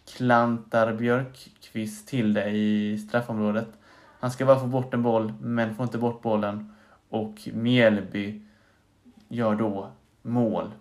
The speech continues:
Och man ser verkligen hur Johan Dahlin inte gillar att släppa in mo-, bollar. Han skyller verkligen i, eller han skriker ju på, vad heter det, Björkström, Björkqvist heter han. Eller Björkström, eh, skitsamma.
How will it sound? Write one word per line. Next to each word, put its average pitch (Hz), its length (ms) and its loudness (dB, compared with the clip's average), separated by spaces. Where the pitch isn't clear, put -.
Och 107 160 -4
man 110 160 2
ser 123 420 4
verkligen 113 800 2
hur 110 100 -2
Johan 110 300 0
Dahlin 107 520 2
inte 107 300 -4
gillar 107 340 2
att 104 100 -10
släppa 107 260 -4
in 107 140 0
mo-, 104 220 -2
bollar. 107 460 -2
Han 120 240 2
skyller 117 460 2
verkligen 113 480 2
i, 110 240 -2
eller 113 160 0
han 107 220 0
skriker 107 500 -2
ju 107 100 -4
på, 120 120 -6
vad 113 140 0
heter 113 260 -4
det, 107 320 2
Björkström, 117 520 0
Björkqvist 117 600 -4
heter 107 200 -6
han. 107 260 -10
Eller 113 120 -8
Björkström, 113 540 -4
eh, 104 240 -4
skitsamma. 104 520 -6